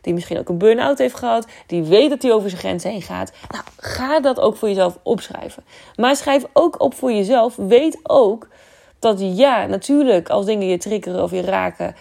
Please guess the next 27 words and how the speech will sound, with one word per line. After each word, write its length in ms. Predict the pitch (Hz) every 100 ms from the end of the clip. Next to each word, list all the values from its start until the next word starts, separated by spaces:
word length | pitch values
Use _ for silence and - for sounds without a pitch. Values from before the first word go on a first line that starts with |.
| -
interessant 480 | - 254 240 233 220
om 100 | 208
aan 200 | - 202
te 80 | 202
kijken 380 | 190 180 175 175
wat 160 | 190
daar 160 | 185 180
in 80 | 185
je 80 | 175
verleden 460 | - 180 175 175
of 80 | 175
zo, 340 | - 160 165 - - -
hè, 240 | 254 -
een, 220 | - 180 -
een 80 |
thema 320 | 175 233 294 294
misschien 300 | 285 - 294
in 120 | 254
is. 360 | 254 370 - - - - -
Maar 360 | 208 277 285 - _ -
je 200 | 190 233
mag 340 | 214 240 269 -
ook 180 | 262
als 200 | - 220
mens 380 | 190 208 208 - _ _
grenzen 520 | - - 214 214 170
hebben. 340 | 156 180 151